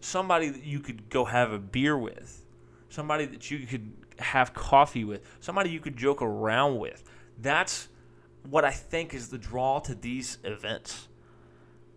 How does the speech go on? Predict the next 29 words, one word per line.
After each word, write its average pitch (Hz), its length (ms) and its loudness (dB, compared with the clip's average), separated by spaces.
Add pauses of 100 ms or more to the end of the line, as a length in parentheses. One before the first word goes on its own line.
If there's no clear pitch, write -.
(160)
And 127 360 0 (1120)
you 143 200 -10
get 220 280 0
that 139 180 6
with - 120 -4
Tom 104 280 0
Brady. - 320 -6
You - 120 -10
get 208 140 -4
that 202 120 8
a - 20 6
little 190 200 8
bit 180 120 4
with, 160 140 -4 (320)
with 135 160 4
Patrick - 320 6
Mahomes. 110 600 -2 (760)
But 117 380 6 (840)
if, 127 260 0
in 139 160 -8
my 156 200 -2
opinion, 98 600 -10 (1080)
you 127 120 -6
don't 135 180 0
get 127 220 -2
that 95 320 -2
with 107 100 -6
Aaron 95 200 -8
Rodgers. - 440 -12